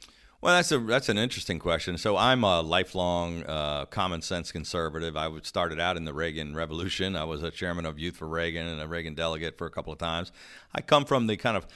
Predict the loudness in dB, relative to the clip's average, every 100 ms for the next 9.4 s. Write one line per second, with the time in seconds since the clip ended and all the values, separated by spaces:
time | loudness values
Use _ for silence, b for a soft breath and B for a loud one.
0 | B B 4 6 6 4 2 2 0 0
1 | 2 2 2 4 4 4 2 0 0 -2
2 | -2 0 2 4 2 0 -2 -4 0 2
3 | 2 -2 B B B -2 -2 2 4 4
4 | 4 0 0 0 0 -2 -2 0 2 0
5 | -2 -2 -2 -2 -4 -6 -8 -8 -6 -6
6 | -4 -6 -4 -6 -4 -6 -4 -2 -4 -2
7 | -2 -2 -2 -6 -4 -4 -4 -6 -4 -6
8 | -4 -2 -2 -2 -6 -2 2 4 2 0
9 | 2 2 2